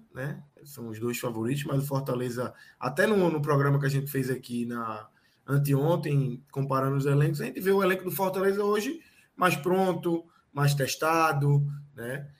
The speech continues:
Então, Fortaleza entra como o principal favorito a esse título, né? A conseguir esse bicampeonato aí de forma seguida e o tricampeonato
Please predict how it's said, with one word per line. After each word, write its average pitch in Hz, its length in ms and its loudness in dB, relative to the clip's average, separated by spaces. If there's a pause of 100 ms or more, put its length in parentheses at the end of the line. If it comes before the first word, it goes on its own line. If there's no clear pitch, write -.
(220)
Então, 143 280 -2
Fortaleza 196 640 2
entra 208 480 0 (380)
como 240 560 0
o 277 80 -6
principal 233 580 -2
favorito 240 760 0 (380)
a 175 120 0
esse 180 220 0
título, 143 360 -4
né? 117 240 -10 (120)
A 123 120 -8
conseguir 143 560 -2
esse 170 180 -2
bicampeonato 143 720 0
aí 135 140 0
de 147 80 -4
forma 160 260 -6
seguida 151 580 -6 (240)
e 135 80 -12
o 131 60 -10
tricampeonato 143 1000 -4